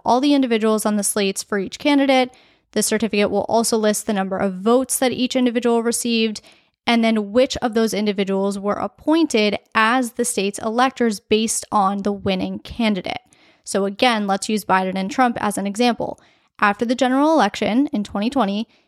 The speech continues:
each state made their certificate of ascertainment. It listed the names o-, of the people on the slate for Biden.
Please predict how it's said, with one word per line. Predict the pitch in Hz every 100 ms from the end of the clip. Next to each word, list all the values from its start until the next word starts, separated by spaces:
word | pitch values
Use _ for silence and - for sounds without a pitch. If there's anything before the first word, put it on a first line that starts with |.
| _ -
each | 269 302 -
state | - - 254 220 214 -
made | 226 220 233
their | 233
certificate | 220 233 - 208 208 208
of |
ascertainment. | 190 190 220 214 311 247 - - _ _ _
It | - -
listed | 196 214 208
the | 202
names | 202 202 202 233 294 277 - -
o-, | 226 214 -
of | 226 196
the | 214
people | - 220 220 262 349 -
on | 220 214
the | 202
slate | - 214 196 -
for | 214 202
Biden. | 190 180 180 202 285